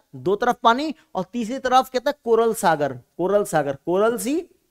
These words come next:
Gulf of Carpentria और टॉरेंस सी, तीन तरफ पानी हो गया। तो आपको ये पता है कि हमारे पास जो ये वाला एरिया है केप यॉर्क पेनिनसुला, तीन तरफ पानी कौन कौन सा है, आपको वाटर बॉडीज के नाम भी पता है क्योंकि आपने already वाटर बॉडीज कर लिया, तो इसको कहते हैं परफेक्शन।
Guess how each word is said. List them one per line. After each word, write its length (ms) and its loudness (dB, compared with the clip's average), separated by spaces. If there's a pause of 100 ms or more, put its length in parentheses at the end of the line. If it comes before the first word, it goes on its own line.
(480)
Gulf 220 2
of 140 -6
Carpentria 720 2 (240)
और 100 -2
टॉरेंस 440 0
सी, 140 -12 (300)
तीन 140 -2
तरफ 220 0
पानी 180 2
हो 120 2
गया। 120 4
तो 100 -2
आपको 280 -6
ये 140 4
पता 260 2
है 200 4 (300)
कि 100 2
हमारे 320 4
पास 300 0
जो 140 -10
ये 200 2
वाला 200 6
एरिया 380 6
है 140 6
केप 300 -2
यॉर्क 280 2
पेनिनसुला, 480 2 (300)
तीन 160 -2
तरफ 260 2
पानी 280 0
कौन 260 -2
कौन 200 -6
सा 160 2
है, 220 4 (200)
आपको 280 0
वाटर 260 0
बॉडीज 320 0
के 100 -2
नाम 180 -2
भी 100 -8 (120)
पता 260 2
है 140 2
क्योंकि 240 -6
आपने 240 0
already 320 -2
वाटर 180 -4
बॉडीज 320 -4
कर 240 2
लिया, 320 2
तो 160 -8
इसको 200 -2
कहते 180 -8
हैं 140 -8
परफेक्शन। 560 -8